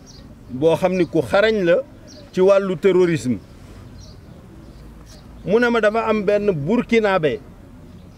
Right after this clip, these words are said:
bu ko woo, ne ko ñun daal leen rek ñu intéressé mooy Sénégal tàkk wala Côte d'Ivoire tàkk.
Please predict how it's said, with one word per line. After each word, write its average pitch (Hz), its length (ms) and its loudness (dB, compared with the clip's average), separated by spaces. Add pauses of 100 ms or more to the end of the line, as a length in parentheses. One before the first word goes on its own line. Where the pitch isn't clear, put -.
(560)
bu 160 140 -2
ko 226 160 2
woo, 185 340 4 (1700)
ne 185 140 0
ko 214 160 2
ñun 226 240 2
daal 180 240 0
leen 202 260 2
rek 196 300 -2
ñu 220 180 0
intéressé 196 520 0
mooy 185 220 0
Sénégal 185 440 0
tàkk - 320 -4
wala 185 260 2
Côte 175 180 0
d'Ivoire 151 260 0
tàkk. - 280 -10